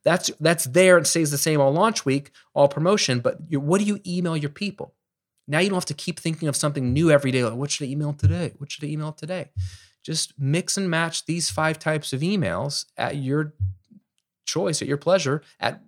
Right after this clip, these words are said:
at how you, however you're feeling. If you've got a couple of good stories, use them. A couple of good things to teach, use them. Two small tastes, great. You can mix it up. Now you know how you can think about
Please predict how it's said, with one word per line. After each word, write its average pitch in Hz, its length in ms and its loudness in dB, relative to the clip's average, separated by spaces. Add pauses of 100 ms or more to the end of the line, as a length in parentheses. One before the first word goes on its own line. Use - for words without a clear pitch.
(380)
at 110 160 -4
how 143 160 -2
you, 151 180 0
however 143 280 4
you're 143 80 2
feeling. 147 480 -2
If - 400 -20
you've 147 160 2
got 131 120 2
a - 40 -14
couple 151 240 -2
of 147 40 -4
good 143 120 0
stories, 156 360 0
use 185 160 -2
them. 104 120 -4
A 101 40 -6
couple 143 300 -4
of 139 60 -4
good 143 180 0
things 143 260 -2
to - 60 -10
teach, - 300 -4
use 185 300 -4
them. - 180 -12 (440)
Two 170 200 0
small 170 260 4
tastes, 202 540 -4
great. - 420 -4 (380)
You 165 180 0
can 175 220 2
mix 180 260 2
it 175 60 2
up. 202 320 2 (280)
Now 160 360 2
you 143 400 0
know 113 580 -2
how 113 280 0
you 113 160 -4
can 110 180 -8
think 123 240 -6
about 98 260 -4